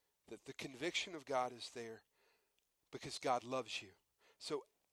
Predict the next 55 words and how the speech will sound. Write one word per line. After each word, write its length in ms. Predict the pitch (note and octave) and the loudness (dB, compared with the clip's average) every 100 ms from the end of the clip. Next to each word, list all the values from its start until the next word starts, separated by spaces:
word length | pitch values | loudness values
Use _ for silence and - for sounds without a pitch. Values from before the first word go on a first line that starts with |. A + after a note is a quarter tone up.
| _ | _
in 100 | D3+ | 0
the 80 | D3 | 6
last 340 | E3 F3 F3 F#3 | 10 10 8 2
little 160 | F3 | 0
bit, 220 | C3 C3+ | 0 0
what 160 | A#2+ C#3+ | 4 4
I 40 | |
want 220 | D#3 D#3+ C3+ | 4 0 -6
to 60 | |
do 60 | B2 | -8
is 140 | - | -6
help 220 | - C3 | -4 -2
you 120 | D#3+ C#3 | -2 -6
understand 400 | D3 B2 B2+ A2+ C3 | -6 -6 -6 -6 0
how 280 | B2+ B2+ - - - - | 2 2 -2 -20 -16 -8
to 100 | C#3 | -6
let 400 | A2+ A2+ G2+ - _ _ - | -2 -2 -4 -10 _ _ -6
God 320 | A#2 G2+ G2+ - _ - | 0 0 0 -6 _ -8
love 200 | A2+ G#2+ | -6 -6
you. 140 | G#2 G2 - - | -10 -20 -20 -10
The 80 | C3+ | -6
first 360 | - E3 D#3 - | 0 0 2 0
thing 160 | E3 | -2
that 120 | C#3 | -2
we 120 | B2 C#3+ | -6 -6
need 220 | C3+ B2 | -8 -8
to 100 | C3 | -8
do 140 | A2+ G#2+ | -8 -4
is 140 | - | -4
we 120 | C3+ | -2
need 180 | C3 B2+ | -4 -6
to 160 | - A#2+ | -6 -6
accept 560 | G#2 - - A#2 - - - - | -4 -2 0 0 -4 -16 -20 -8
that 140 | A#2+ A2+ | -6 -2
we're 180 | B2+ | -2
not 200 | A2+ G#2 G#2 | -2 -4 -4
right. 220 | G#2 F#2+ _ _ _ _ _ _ _ _ _ _ _ _ _ _ _ _ _ _ - | -8 -8 _ _ _ _ _ _ _ _ _ _ _ _ _ _ _ _ _ _ -12
We 80 | C#3+ | -8
need 160 | C#3 - | -6 -4
to 140 | B2 | -4
accept 460 | - - D#3+ C#3 - | 0 2 4 2 0
that 120 | A#2 | -2
we're 160 | C3 | 0
not 180 | B2 B2 | 0 -2
right. 200 | A2 A2 | -2 -2
The 220 | B2+ A#2 C#3+ | -6 -6 0
issue 300 | - F3+ C#3+ | 2 2 0
of 140 | B2 | -2
being 200 | D3+ D3 A2+ | -4 -8 -2
right 380 | A#2 B2+ C#3+ - - - - | 4 4 4 -8 -16 -18 -10
in 100 | D3 | -4
the 80 | D3 | 4
Bible 320 | B2+ A2 A2 | 4 4 0
is 120 | G2+ | -4
called 200 | - A2+ | -2 -2